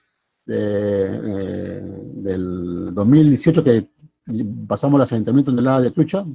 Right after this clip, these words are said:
¿no? Casi toda la trucha se consume aquí, ¿no?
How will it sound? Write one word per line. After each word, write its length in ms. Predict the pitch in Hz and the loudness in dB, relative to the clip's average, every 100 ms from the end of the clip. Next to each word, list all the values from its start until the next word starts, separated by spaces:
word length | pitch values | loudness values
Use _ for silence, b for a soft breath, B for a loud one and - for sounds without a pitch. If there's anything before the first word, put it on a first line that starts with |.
| - | -14
¿no? 200 | 131 175 - _ _ _ _ | -12 -12 -14 _ _ _ _
Casi 280 | 147 151 | 2 4
toda 180 | 147 160 | 4 4
la 80 | 151 | 4
trucha 240 | - 165 | 2 0
se 100 | 143 | 0
consume 320 | - 113 139 120 | 0 -4 0 -2
aquí, 200 | - 101 | -2 -4
¿no? 300 | 127 147 | -4 -6